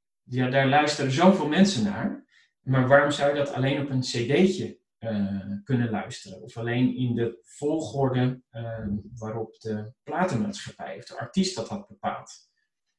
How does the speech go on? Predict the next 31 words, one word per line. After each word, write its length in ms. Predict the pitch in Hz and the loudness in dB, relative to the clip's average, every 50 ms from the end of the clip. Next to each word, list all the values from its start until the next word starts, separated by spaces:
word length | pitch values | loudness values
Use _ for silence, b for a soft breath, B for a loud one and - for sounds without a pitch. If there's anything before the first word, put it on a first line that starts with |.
| _ _ _ _ _ - | _ _ _ _ _ -10
Nou, 200 | - - - - | -8 -8 -6 -6
dat 180 | 139 131 - | -6 -6 -4
was 240 | - 139 139 139 - | 0 0 0 0 0
in, 220 | 139 135 135 135 | -2 0 2 2
eh, 300 | 131 127 127 127 127 - | 2 4 2 2 0 0
in 180 | - 135 131 131 | -2 -2 -2 -2
tweeduizend 760 | - 135 135 135 131 127 117 113 120 - 120 104 101 - - 110 113 110 110 110 | -2 0 0 2 2 2 2 0 0 -2 -2 -4 -4 -6 -6 -6 -4 -4 -2 0
negen 540 | 117 120 127 131 170 180 170 - 139 110 101 | 4 6 8 8 8 6 4 4 2 2 2
was 220 | 117 135 135 - - | 2 2 0 -2 -2
dat, 260 | 113 - - - - | -4 -4 -4 -4 -6
eh, 260 | 104 113 117 107 - - - _ _ _ _ | -4 -4 -4 -4 -6 -8 -12 _ _ _ _
echt 320 | - - - 143 - - | -12 -6 -6 -6 -4 -4
nog 160 | 139 135 131 160 | -4 -4 -2 -2
niet 160 | 170 175 - | -2 -2 2
zo 200 | - 139 139 135 | 4 4 4 4
vanzelfsprekend. 1000 | 123 123 107 117 120 113 110 - - - - 123 120 147 - - 208 220 - | 4 0 -2 -2 -2 -4 -4 -4 -6 -6 -2 0 0 0 2 0 0 -2 -2
En 160 | 135 135 147 147 | -2 -2 -2 -2
nu 160 | 151 156 131 | 0 0 2
hebben 220 | 127 123 120 113 | 2 2 0 0
we, 300 | 113 113 113 - b b b b b b b b _ _ _ _ _ | -2 -4 -4 -4 b b b b b b b b _ _ _ _ _
eh, 240 | - 123 123 120 117 | -4 -2 -2 0 2
dat 180 | 120 131 135 - | 2 2 2 2
het 100 | - - | 0 2
anders 340 | - 180 165 180 180 - - | 4 6 6 6 6 4 4
was. 280 | - 190 208 - - | 0 0 0 0 0
Wij 160 | - 170 135 | 4 6 6
hebben 200 | 131 127 123 120 | 8 8 8 6
nu, 200 | 113 110 110 104 | 6 6 6 4
hebben 200 | 101 101 101 104 | 4 4 2 2
inmiddels 380 | 101 107 110 101 101 - - - | 4 4 6 4 4 2 0 2
Spotify. 720 | - 190 190 185 185 175 - - 165 165 160 160 165 170 | 8 8 10 10 10 8 6 6 4 4 4 2 0 -2